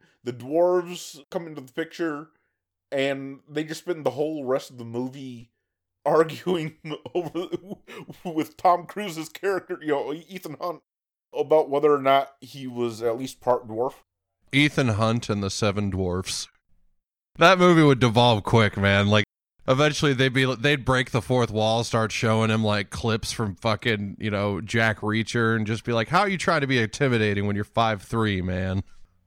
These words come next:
Speaker 1: But then you have Mission Impossible, The Battle of the Five Armies. That almost sounds like a mob,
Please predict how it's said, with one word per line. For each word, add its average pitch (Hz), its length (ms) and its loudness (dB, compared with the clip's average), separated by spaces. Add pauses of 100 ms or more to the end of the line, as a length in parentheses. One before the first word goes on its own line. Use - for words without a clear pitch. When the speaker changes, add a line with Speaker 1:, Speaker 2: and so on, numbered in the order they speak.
(300)
Speaker 1:
But 170 300 -2
then 262 220 -2
you 240 180 -8
have 190 420 -2 (460)
Mission 196 380 -6
Impossible, 127 920 -4 (720)
The 131 200 -4
Battle 185 800 2
of 127 160 -6
the 127 60 -2
Five 131 340 2
Armies. 92 600 -8 (420)
That 233 180 8
almost 277 280 4
sounds 190 260 2
like 147 200 0
a 127 40 -6
mob, 110 720 4